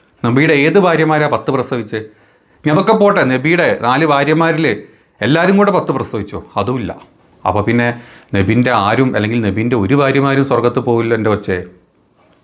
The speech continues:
എന്താണ് കാമി? നമ്മളിങ്ങനെ വിഷം തുപ്പുമ്പോൾ ഇതൊക്കെ നോക്കട്ടെ, ഇങ്ങനെ ചിരിച്ച് കളിച്ചിരുന്നാൽ മതിയോ? നബിൻ്റെ ഒരു ഭാര്യമാരും പോകില്ലേ? നബിക്ക് പത്ത് മക്കളല്ലേ, ആകെ മക്കളേ ഉള്ളൂ. <laughs>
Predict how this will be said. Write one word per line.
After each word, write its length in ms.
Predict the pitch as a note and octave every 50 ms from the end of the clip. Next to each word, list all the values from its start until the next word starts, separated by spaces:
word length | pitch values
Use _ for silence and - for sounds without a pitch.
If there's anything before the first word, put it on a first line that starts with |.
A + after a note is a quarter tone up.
| _ _
എന്താണ് 440 | - F#2+ G#2 A2 B2 A#2+ A#2+ A#2+ A#2
കാമി? 440 | G2+ G#2+ G#2 G2 G2 G2 F#2 F2+ - - - _ _ _ - - - _ - _ _ _ _ _ _ F#2
നമ്മളിങ്ങനെ 600 | F#2 G2+ A#2+ C3+ D3 D3 C#3+ C#3+ C#3+ C#3 C#3+ C#3
വിഷം 360 | B2 A2+ G#2 - C3+ C3+ D3
തുപ്പുമ്പോൾ 320 | D#3 D3 D3+ D#3 D3+ D3
ഇതൊക്കെ 240 | C#3 - C#3+ D3 E3+
നോക്കട്ടെ, 340 | D#3 D3 C#3 B2+ C#3+ C3 B2+
ഇങ്ങനെ 200 | B2 C3 C3+ C3+
ചിരിച്ച് 360 | - C#3 B2+ A#2+ A#2+ - -
കളിച്ചിരുന്നാൽ 500 | E3+ D#3 D3 D3 - F3 C#3+ C3+ C3+ C#3+
മതിയോ? 420 | D3+ D3 C#3 C3+ C#3+ A#2 F2 E2+ - - - _ _ -
നബിൻ്റെ 280 | A#2+ G#2 B2+ C#3+ D#3 D3
ഒരു 80 | D#3
ഭാര്യമാരും 460 | E3 E3+ E3 E3 E3 E3 E3+ E3+ E3+ D3+
പോകില്ലേ? 380 | D3 C#3+ B2+ G#2+ - - D#3+
നബിക്ക് 220 | D3 A#2 G#2 - D3
പത്ത് 220 | D3 C3+ - D3
മക്കളല്ലേ, 380 | C#3 B2+ C3+ C3+ B2+ B2 A2 G#2
ആകെ 240 | G#2+ A2 A2 A2
മക്കളേ 300 | A2+ A2 G#2 - G2+ G2
ഉള്ളൂ. 140 | G2+ G2 G2 - - _ _ _ _ _ _ _ _ -
<laughs> 360 | - - - - G2+ -